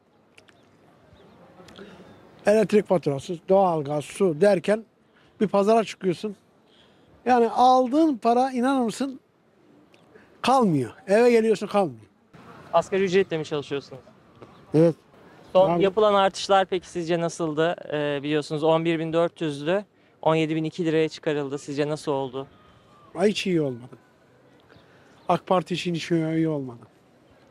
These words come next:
Speaker 1: İyi olmadı. Yani belediye seçimlerde yani kaybedebilir yani.
Speaker 2: Olumsuz
Speaker 1: Yani
Speaker 2: etkiler
Speaker 1: emekliye
Speaker 2: yani.
Speaker 1: iyi verseydi yani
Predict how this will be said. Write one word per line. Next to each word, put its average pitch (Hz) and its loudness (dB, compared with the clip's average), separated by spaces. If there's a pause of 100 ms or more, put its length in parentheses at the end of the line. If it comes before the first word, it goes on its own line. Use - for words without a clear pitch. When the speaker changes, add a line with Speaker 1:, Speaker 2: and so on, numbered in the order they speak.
(800)
Speaker 1:
İyi 170 6
olmadı. 156 2 (360)
Yani 160 2
belediye 185 4
seçimlerde 180 -2
yani 180 -2 (280)
kaybedebilir 165 0
yani. 123 -6 (1300)
Speaker 2:
Olumsuz 180 0
Speaker 1:
Yani 196 4
Speaker 2:
etkiler 208 4
Speaker 1:
emekliye 190 2
Speaker 2:
yani. 151 -4
Speaker 1:
iyi 247 4
verseydi 220 4
yani 220 0